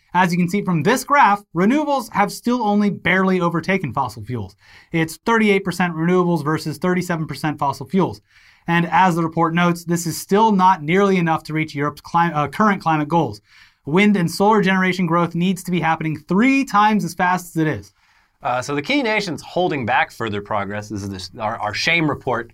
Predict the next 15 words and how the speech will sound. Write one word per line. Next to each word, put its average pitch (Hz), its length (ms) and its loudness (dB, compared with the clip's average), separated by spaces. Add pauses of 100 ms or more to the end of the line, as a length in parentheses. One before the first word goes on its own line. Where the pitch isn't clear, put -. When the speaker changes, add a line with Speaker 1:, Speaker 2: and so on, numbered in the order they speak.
Speaker 1:
Yeah. 151 260 0
Speaker 2:
Europe 226 320 4
shame 226 300 0
report. 135 380 -2 (280)
You 165 100 -2
got 147 260 -2
Poland, 226 500 2 (240)
the 117 60 -10
Netherlands, 185 640 0 (200)
Greece, 180 500 0 (280)
Ireland, 175 520 2 (200)
Italy, 196 440 -2
and 160 200 -2
Czechia, 143 520 0
which 135 180 -4